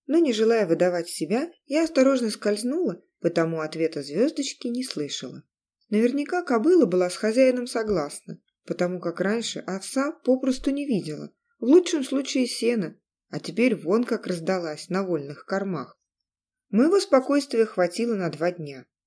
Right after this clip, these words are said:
Ровно столько мы с Лушкой рассказывали друг дружке о произошедших за два года событиях. Дольше душа не вынесла. И так бездельничала столько времени,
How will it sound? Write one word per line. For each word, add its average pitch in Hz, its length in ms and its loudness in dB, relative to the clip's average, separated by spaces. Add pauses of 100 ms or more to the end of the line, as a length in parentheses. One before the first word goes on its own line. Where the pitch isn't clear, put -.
(160)
Ровно 330 380 4
столько 220 500 0
мы 175 120 -4
с - 100 -12
Лушкой 214 340 -2
рассказывали 180 600 0
друг 175 260 -2
дружке 233 460 -2
о - 120 -4
произошедших 190 760 -2
за 165 160 -2
два 196 180 -2
года 202 260 -4
событиях. 160 800 -8 (400)
Дольше 240 380 2
душа 190 340 -2
не 165 140 -8
вынесла. 156 580 -14 (340)
И 226 100 -6
так 254 280 0
бездельничала 180 760 -2
столько 202 400 0
времени, 165 500 -2